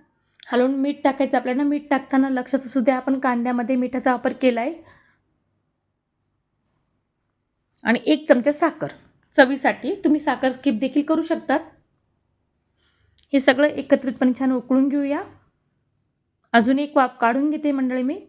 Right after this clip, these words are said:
अगदी झटपट हॉटेल स्टाईल भाजी तयार होते, कमी साहित्यात, कमी खर्चात आणि हायजीन पद्धतीने. नक्की ट्राय करा ही पनीरची आगळीवेगळी रेसिपी.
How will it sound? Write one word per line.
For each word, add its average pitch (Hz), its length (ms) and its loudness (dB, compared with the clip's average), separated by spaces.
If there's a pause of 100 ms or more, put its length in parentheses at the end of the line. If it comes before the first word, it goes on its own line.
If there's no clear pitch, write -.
(3000)
अगदी 254 320 2
झटपट 277 580 -2
हॉटेल 269 340 0
स्टाईल 277 340 -2
भाजी 254 240 -2
तयार 247 220 0
होते, 269 280 0 (440)
कमी 269 280 2
साहित्यात, 262 540 0 (100)
कमी 262 280 2
खर्चात 262 340 0 (960)
आणि 302 240 0 (300)
हायजीन 254 420 0
पद्धतीने. 269 600 -2 (800)
नक्की 247 300 2
ट्राय 277 260 2
करा 254 200 0
ही 262 260 -4 (1000)
पनीरची 269 540 2 (320)
आगळीवेगळी 269 580 2
रेसिपी. 285 520 -2